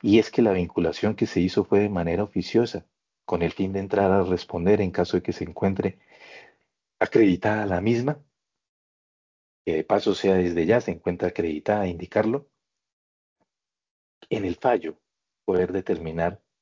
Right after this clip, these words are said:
la sentencia o la condena que se pueda determinar de ser el caso a la misma. Se reitera sin que dichos argumentos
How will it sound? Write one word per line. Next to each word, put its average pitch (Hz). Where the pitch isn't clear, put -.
la 87
sentencia 82
o 80
la 80
condena 78
que -
se -
pueda 78
determinar 73
de -
ser 78
el 76
caso -
a 95
la 76
misma. -
Se 87
reitera 85
sin 82
que -
dichos 98
argumentos 90